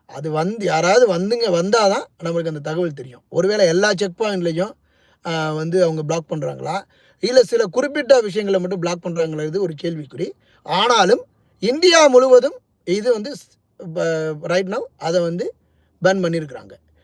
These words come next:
அப்ப அது இப்ப தற்போதைக்கு இருக்கு. ரெண்டு வாரம் கழிச்சு, மூணு வாரம் கழிச்சு என்ன சூழ்நிலைகள் அப்படிங்கிறது நம்மளுக்கு தெரியல. எச்சரிக்கையாக இருங்க அன்பு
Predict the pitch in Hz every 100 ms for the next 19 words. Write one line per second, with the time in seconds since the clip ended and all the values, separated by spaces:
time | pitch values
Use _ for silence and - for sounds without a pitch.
0 | _ - 175 214 180 196 269 208 175 185
1 | 196 220 190 175 143 - 190 240 - 247
2 | 226 220 196 208 214 220 208 190 180 175
3 | 185 185 185 185 170 160 147 151 156 147
4 | 151 - - 151 160 151 135 165 180 160
5 | - _ _ _ _ 170 175 262 247 233
6 | 208 190 180 175 233 185